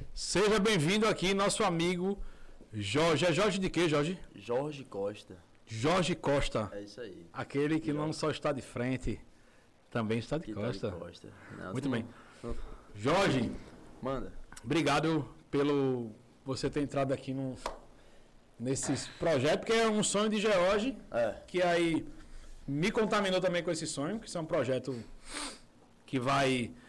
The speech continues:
Speaker 1: agregando pessoas, que vai, né? E você, desde que você entrou aqui, esse negócio parece que virou um foguete.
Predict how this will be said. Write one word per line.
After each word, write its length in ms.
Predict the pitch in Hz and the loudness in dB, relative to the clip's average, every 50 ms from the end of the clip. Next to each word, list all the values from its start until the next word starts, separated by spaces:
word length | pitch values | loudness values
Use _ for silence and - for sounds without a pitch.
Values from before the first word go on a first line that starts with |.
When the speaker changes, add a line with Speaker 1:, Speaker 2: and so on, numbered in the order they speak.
| - - - | -20 -10 -4
Speaker 1:
agregando 460 | 127 131 135 151 143 127 139 147 147 143 | -2 0 2 2 2 2 2 2 0 0
pessoas, 480 | 156 - 151 - - 131 139 135 139 | 0 -2 -2 0 0 0 0 0 0
que 100 | - 139 | -2 -2
vai, 500 | 117 123 139 135 135 135 131 123 117 - - - - | 0 2 2 2 2 2 2 0 -2 -6 -10 -8 -4
né? 200 | 127 156 185 - - - - - - - - - - - - - - - | -4 -4 -4 -4 -8 -16 -18 -20 -20 -20 -20 -20 -20 -20 -20 -20 -14 -8
E 140 | 113 123 131 | -4 -4 -2
você, 960 | 139 160 160 160 - 160 165 175 180 190 190 190 185 175 160 143 131 123 117 117 | 0 0 -2 0 0 2 2 4 4 4 4 4 4 2 2 2 0 -2 -4 -2
desde 240 | 127 156 190 196 196 | 0 0 0 0 0
que 60 | 190 | 0
você 260 | 196 190 - - 202 | 0 0 2 0 0
entrou 220 | 202 196 - 202 | 0 0 0 2
aqui, 220 | 202 185 - - 190 | 2 0 0 0 0
esse 140 | 214 220 220 | 0 0 0
negócio 300 | 214 202 196 202 202 - | 0 2 2 0 0 0
parece 160 | 196 190 196 | -2 -2 0
que 80 | - 190 | -2 0
virou 180 | 185 208 202 202 | 0 2 2 0
um 40 | 196 | 0
foguete. 600 | - - 156 123 123 127 139 147 - - - | -2 -4 -2 0 2 2 2 2 -2 -8 -16